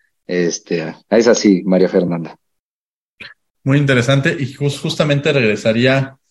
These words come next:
Speaker 2: quizá con, con Andrea. Se, este tema también salió a colación en algún curso que yo estaba, que, que hablaban sobre esta sentencia de libre desarrollo de la personalidad de una persona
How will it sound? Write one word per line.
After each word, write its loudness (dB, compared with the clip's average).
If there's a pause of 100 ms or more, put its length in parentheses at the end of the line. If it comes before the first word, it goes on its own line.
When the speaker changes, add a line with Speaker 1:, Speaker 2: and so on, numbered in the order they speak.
(640)
Speaker 2:
quizá 0
con, 0
con 0
Andrea. 4
Se, 0
este -2
tema 2
también 2
salió 2
a -6
colación 0
en 0
algún 0
curso -4
que -8
yo -2
estaba, 0
que, -12
que -10
hablaban 0
sobre -6 (480)
esta -2
sentencia 0
de 0
libre 0
desarrollo 0
de 2
la -2
personalidad 0
de 0
una 0
persona -2